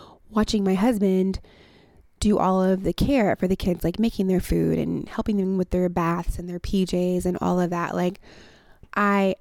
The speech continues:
actually enjoy doing that. Like, I enjoy being their caretaker. So that was hard to watch. And then I ended up getting better,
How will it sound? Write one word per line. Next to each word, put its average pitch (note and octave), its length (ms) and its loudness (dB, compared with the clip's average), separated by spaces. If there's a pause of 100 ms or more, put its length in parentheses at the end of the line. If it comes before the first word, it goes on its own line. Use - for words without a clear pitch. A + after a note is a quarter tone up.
actually F#3+ 800 0 (400)
enjoy F#3 520 2
doing F#3 340 2
that. C3+ 180 -4
Like, F3 220 0
I E3+ 160 0
enjoy F3 420 2
being F3 360 2
their D#3+ 120 0
caretaker. - 800 -4 (680)
So G3 280 -2
that G3 160 -2
was D#4+ 140 0
hard F3+ 240 -2
to F#3+ 120 0
watch. E3+ 600 0
And F#3+ 180 -2
then F3 400 -2 (140)
I F#3+ 180 -6
ended A#3+ 160 -2
up D4 200 -4
getting A3 340 -2
better, D#3+ 560 -2